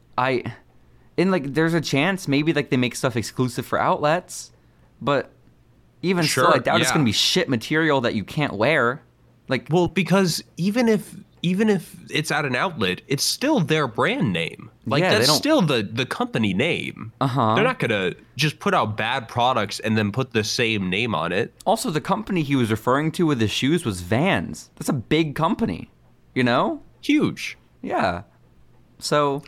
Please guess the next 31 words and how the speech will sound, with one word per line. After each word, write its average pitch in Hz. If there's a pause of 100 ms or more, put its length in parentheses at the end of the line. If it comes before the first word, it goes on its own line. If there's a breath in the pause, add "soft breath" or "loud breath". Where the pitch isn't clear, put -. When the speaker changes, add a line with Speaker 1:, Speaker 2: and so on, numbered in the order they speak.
Speaker 2:
Also, 247
how -
do 262
you 277
make 214
those 202
worse? 165 (300)
They're 151
kind 320
of 208
bare 254
Speaker 1:
<laughs> 151
Speaker 2:
bones. 87
Speaker 1:
They, 185
they're 202
not, 339
like, 147
known 151
for 120
their 98
comfort. -
Like, 110
that 165
and 156 (100)
Converse, 139
they're 127
both 160
skater 156
shoes. 92
Like, 120 (120)
they're, -